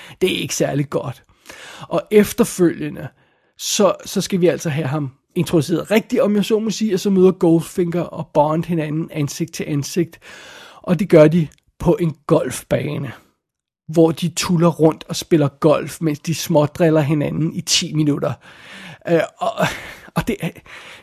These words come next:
det er jo altså den første ansigt-til-ansigt konfrontation mellem skurken og helten i den her film. Og det,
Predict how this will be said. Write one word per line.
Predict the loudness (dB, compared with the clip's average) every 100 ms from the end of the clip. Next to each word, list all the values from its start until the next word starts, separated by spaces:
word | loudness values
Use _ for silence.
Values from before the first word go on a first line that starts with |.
| 2
det |
er | 8
jo |
altså | 8 8
den | 4
første | 4 6 8 8 4
ansigt-til-ansigt | 4 4 2 -2 0 2 2 0
konfrontation | -2 -2 0 -4 -4 -2 -2 0
mellem | -2 -2
skurken | -4 2 4 4 2
og | -4
helten | -2 -2 -2 -4
i |
den | -2 -2
her | -2
film. | -2 0 0 -2 -16 -8
Og | -6 -6
det, | -8